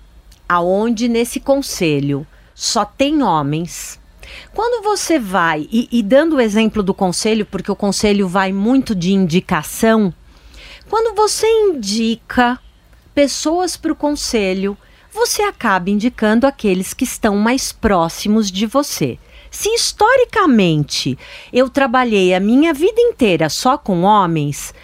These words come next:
a chance de eu só ter nome de homens na cabeça é infinitamente superior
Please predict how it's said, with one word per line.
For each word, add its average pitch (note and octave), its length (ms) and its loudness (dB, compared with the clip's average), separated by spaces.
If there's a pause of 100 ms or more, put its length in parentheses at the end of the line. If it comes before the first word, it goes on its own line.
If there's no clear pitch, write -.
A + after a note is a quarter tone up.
(180)
a F#3 120 -2
chance E4+ 560 0
de B3+ 100 2
eu C#4 80 4
só C4 220 0
ter F#4 280 0
nome A#3+ 540 4
de F#3+ 220 0
homens F#3 520 2
na F#3+ 160 -2
cabeça G3+ 960 0 (360)
é G#4+ 120 0
infinitamente C#4+ 920 2
superior C4+ 680 2